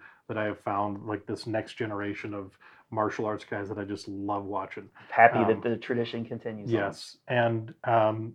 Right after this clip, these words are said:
Speaker 1: this, the, The Raid Two, I think this may have been the teaser trailer, the, the one that I'm referring to.
Speaker 2: Okay, all right.
Speaker 1: Um,
Speaker 2: And those, those can be so good,
Speaker 1: he, uh,
Speaker 2: satisfying.
Speaker 1: um, it's, it's same, same kind of thing. He's,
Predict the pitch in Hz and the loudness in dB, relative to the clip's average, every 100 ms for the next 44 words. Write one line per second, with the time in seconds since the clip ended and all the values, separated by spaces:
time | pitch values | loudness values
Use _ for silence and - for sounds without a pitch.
0 | - - 123 - 135 120 - - 147 117 | -6 2 2 2 -6 -6 -8 -12 -6 0
1 | 123 131 120 143 135 127 120 - _ 127 | 2 2 2 2 4 2 -2 -8 _ -6
2 | 113 160 170 175 156 135 120 110 107 101 | 2 4 4 2 2 2 2 0 -2 -4
3 | - 143 123 110 - 117 107 101 107 107 | -4 -2 0 -2 -2 -4 -2 -4 -4 -6
4 | - 107 107 104 104 101 104 110 101 117 | -6 -6 -4 -4 -4 -6 -8 -10 -6 -6
5 | 107 165 175 156 - - - - 110 131 | 2 4 8 6 6 -14 -12 -4 -2 -2
6 | 101 - _ _ 135 151 151 139 135 131 | -4 -16 _ _ 8 8 10 6 6 -2
7 | 113 - 110 117 113 110 131 117 107 104 | -2 0 0 2 0 2 4 4 4 0
8 | 80 - _ _ _ _ _ 127 110 104 | -6 -8 _ _ _ _ _ 0 0 0
9 | 101 - 123 107 - - 131 - 156 151 | -4 -4 -4 -4 -14 -8 -8 0 2 2
10 | 147 - 170 165 156 139 139 127 113 - | -2 0 0 2 0 0 0 -2 -4 -2
11 | 127 110 | -2 -2